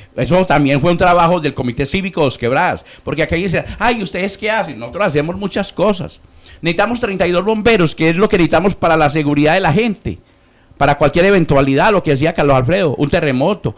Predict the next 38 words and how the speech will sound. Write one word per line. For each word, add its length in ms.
un 160
incendio, 480
lo 120
que 120
sea, 260
tener 280
una 160
gente. 320
Hacer 280
una 180
política 720
con 200
los 120
traba-, 420
muchachos 440
en 180
diez 260
y 100
once 340
que 100
hacen 240
trabajo 340
social, 400
enseñarles 540
también 340
ese 280
servicio, 560
porque 240
de 100
ahí 320
tienen 260
que 180
llegar 320
mañana 420
como 240
profesionales, 720
ingenieros, 680
arquitectos, 720